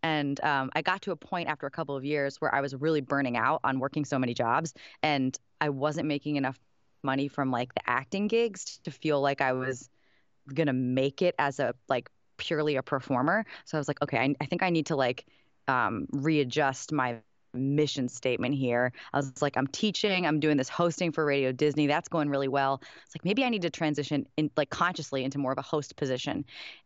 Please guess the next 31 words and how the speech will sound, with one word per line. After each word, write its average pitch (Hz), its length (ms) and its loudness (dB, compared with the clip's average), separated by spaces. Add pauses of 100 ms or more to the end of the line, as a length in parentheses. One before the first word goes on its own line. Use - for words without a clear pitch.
(140)
Right 202 220 4
around 214 180 2
that 175 100 2
ti-, - 100 -14 (400)
time, 160 140 -2
my 143 160 -2
agent 147 340 -2
dropped 123 240 0
me 131 140 -4
because 135 200 -6
I 147 60 0
wasn't 123 280 -4
booking 143 460 -2
things. 131 300 -2
And 131 80 0
I 117 80 2
was 131 180 -4
like, 143 220 0
"No, 262 760 4
I 233 80 2
will 254 120 2
never 262 280 4
work 262 240 2
in 254 80 2
this 269 140 0
town 262 200 2
again." 277 840 2 (400)
And 202 120 0
then, 190 220 2 (340)
which 202 160 0
happens. 180 520 0